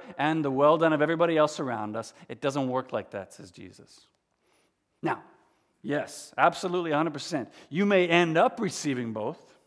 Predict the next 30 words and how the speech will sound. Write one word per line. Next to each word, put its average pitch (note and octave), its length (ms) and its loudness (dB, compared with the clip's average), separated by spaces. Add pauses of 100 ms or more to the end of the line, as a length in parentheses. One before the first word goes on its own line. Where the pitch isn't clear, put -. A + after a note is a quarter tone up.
<laughs> - 320 -20
Absolutely, F3+ 460 -6
that C#3+ 240 0
does A#3 220 -2
happen. B2 340 -4 (300)
When C#3+ 160 0
you're E3+ 160 2
seeking G3 600 -4
to D3 240 -4 (460)
re-, D3 120 -14 (100)
receive E3+ 580 -4
the D#3 80 0
well F3 300 8
done, F3+ 260 4
the E3+ 80 0
reward D#3 380 2
of E3+ 60 0
the D3+ 40 -2
Father, E3 380 0 (160)
you F#3 160 -2
may G3 240 2
end G3+ 200 2
up F3+ 300 2 (600)
in D#3+ 120 -2
some A3 360 0
degree F#3+ 260 0
being D#3 260 2
praised D#3+ 300 -2
by D#3+ 140 2
others. - 560 -4